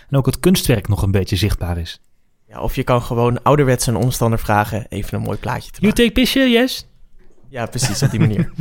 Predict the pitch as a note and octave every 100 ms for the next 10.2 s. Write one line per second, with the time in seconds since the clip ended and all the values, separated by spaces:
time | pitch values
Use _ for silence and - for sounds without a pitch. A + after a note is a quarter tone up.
0 | - - - - A#3 G#3 G3+ G3 A3+ G#3
1 | E3+ E3 - C4 - F#3 E3+ D3+ C#3+ C3+
2 | B2+ C3+ A#2 A2+ A2 G2+ A#2+ D3 - C4
3 | C4 C#4 C4 G#3+ G#3 - C#4+ G3+ A3+ G#3
4 | F3 A#3 - A3+ - E3 A3 D3 F3 C3+
5 | G#2+ - G#2 - - G#2 G#2 G2+ - G#3+
6 | A3+ A2+ - - C3+ A2+ C3 D3 C#3 C3
7 | D#3+ D#3 C#3 C3+ C#3+ C#3+ D3+ D#3 D3+ D3+
8 | D3 E3 D3+ D#3+ C3+ E3 G3 C#3+ - E3
9 | D#3+ C3+ A2+ D2 C3 A#2 - D#3 E3+ E3
10 | F3+